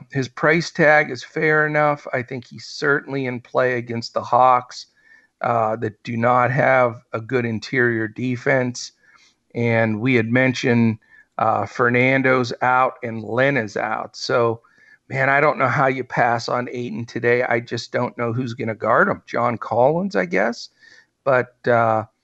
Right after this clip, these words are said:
you know, that puts, uh,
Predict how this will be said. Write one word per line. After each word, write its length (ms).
you 140
know, 240
that 260
puts, 560
uh, 500